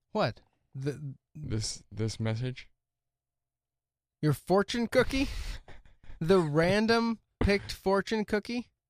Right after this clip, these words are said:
Speaker 1: <laughs> I have a
Speaker 2: God
Speaker 1: hard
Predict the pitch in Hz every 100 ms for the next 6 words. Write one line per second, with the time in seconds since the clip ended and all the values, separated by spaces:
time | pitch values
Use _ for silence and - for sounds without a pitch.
0 | _ _ _ _ _ - - - - -
1 | - - - - - - - - - -
2 | - - _ _ _ - - _ _ _
3 | _ _ _ _ _ - - 165 165 143
4 | 151